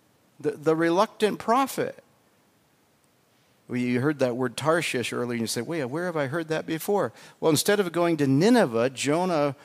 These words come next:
ran, uh, to Tarshish initially, didn't he? And, and, and why was Jonah reluctant? It's just us here, so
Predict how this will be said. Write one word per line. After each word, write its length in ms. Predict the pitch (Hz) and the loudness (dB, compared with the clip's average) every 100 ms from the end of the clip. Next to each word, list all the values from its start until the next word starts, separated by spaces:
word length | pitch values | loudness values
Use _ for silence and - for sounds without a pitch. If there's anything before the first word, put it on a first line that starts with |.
| - _ | -20 _
ran, 680 | - 135 208 190 120 156 196 _ _ _ | -2 2 2 2 0 -2 -4 _ _ _
uh, 340 | - 131 135 120 - 123 123 123 | -6 -2 -2 -4 -8 -14 -14 -12
to 100 | - | -8
Tarshish 680 | 135 147 143 135 - 143 - | -6 2 2 2 0 -2 -2
initially, 540 | 123 127 160 - 123 147 | 0 0 0 -2 -2 -2
didn't 300 | 170 156 120 | 0 2 2
he? 200 | 101 - _ _ _ _ _ _ _ _ _ _ - | 0 -10 _ _ _ _ _ _ _ _ _ _ -4
And, 140 | 160 | 0
and, 180 | 190 196 | 2 2
and 260 | 170 185 170 | 2 2 2
why 340 | 180 208 220 | 4 4 4
was 540 | 208 190 202 196 - - 147 | 2 0 2 2 -2 -6 -8
Jonah 560 | 135 185 214 196 196 - | -2 2 2 2 0 -2
reluctant? 800 | 196 214 233 247 - 110 - - _ _ _ _ _ _ _ _ - | 2 6 6 2 -4 -6 -6 -18 _ _ _ _ _ _ _ _ -8
It's 120 | 123 | -4
just 260 | 269 285 - | 0 -2 0
us 260 | 165 143 | 0 0
here, 400 | - 147 113 107 | -2 0 0 -2
so 360 | - 123 120 123 | -6 -4 -4 -6